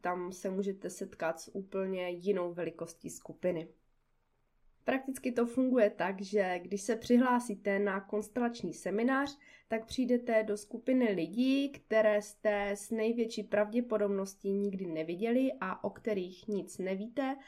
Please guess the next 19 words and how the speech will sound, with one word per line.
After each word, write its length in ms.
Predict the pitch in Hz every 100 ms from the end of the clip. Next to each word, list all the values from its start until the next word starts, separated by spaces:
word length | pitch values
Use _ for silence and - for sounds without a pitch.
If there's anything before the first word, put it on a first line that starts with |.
| - -
a 160 | 214 -
oni 200 | 214 -
o 100 | 196
vás 260 | 196 196 -
také 320 | 175 175 185
nic 240 | 190 185
nevědí. 540 | 156 156 170 165 190 - _ _ - - - - -
Samozřejmě, 640 | 240 226 233 240 233 226
že 280 | 220 214 202
někdy 340 | 202 202 220
se 180 | 226 233
stane, 600 | - - 208 226 233 233
že 440 | 196 202 185 185 190
někdo 280 | 196 190
přijde 300 | 180 - 151
s 80 | 165
kamarádkou 1080 | - 226 240 226 214 208 - 190 185 175 180
na 160 | 190
doporučení, 1080 | 196 226 240 220 220 - 208 202 190 180 185